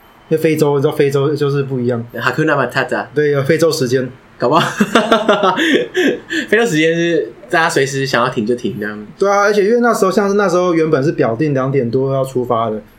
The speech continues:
Speaker 1: 我等，我到，到了之后，等到六点多才出发。
Speaker 2: 哦，那等什么东西？
Speaker 1: 不知道。
Speaker 2: 不知道。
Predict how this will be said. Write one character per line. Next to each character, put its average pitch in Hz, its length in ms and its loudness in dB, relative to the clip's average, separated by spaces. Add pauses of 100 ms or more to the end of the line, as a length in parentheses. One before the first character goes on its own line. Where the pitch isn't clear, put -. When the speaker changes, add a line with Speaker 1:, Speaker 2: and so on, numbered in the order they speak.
(120)
Speaker 1:
我 151 80 -4
等， 131 300 0
我 160 60 2
到， 180 380 2
到 170 220 2
了 143 80 2
之 151 180 -2
后， 135 320 2 (180)
等 131 160 -2
到 151 140 2
六 156 140 4
点 131 120 0
多 120 160 0
才 120 60 -2
出 113 160 -6
发。 104 140 -8 (180)
Speaker 2:
哦， 135 160 -2 (160)
那 170 140 0
等 127 180 0
什 131 80 -4
么 113 60 0
东 113 120 -2
西？ 113 160 -8 (300)
Speaker 1:
不 110 60 -20
知 107 80 -16
道。 107 180 -10 (260)
Speaker 2:
不 156 60 -2
知 139 100 0
道。 - 60 0